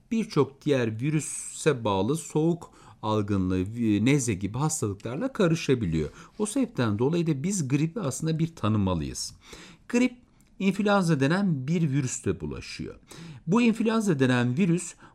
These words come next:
bronşlar ve akciğerden oluşan solunum sisteminde ne özellikle yapıyor? Sonbahar sonu, kış ve ilkbahar başlarında salgınlara yol açacak bir viral bir enfeksiyon oluşturuyor.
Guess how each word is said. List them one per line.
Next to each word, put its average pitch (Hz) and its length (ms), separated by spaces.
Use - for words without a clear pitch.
bronşlar 220 880
ve 180 60
akciğerden 175 840
oluşan 127 520
solunum 175 380
sisteminde 131 800
ne 202 480
özellikle 113 540
yapıyor? 170 440
Sonbahar 147 540
sonu, 113 380
kış - 320
ve 156 60
ilkbahar 131 420
başlarında 113 800
salgınlara 185 1080
yol 185 380
açacak 165 640
bir 202 220
viral 175 340
bir 151 80
enfeksiyon 127 680
oluşturuyor. 67 720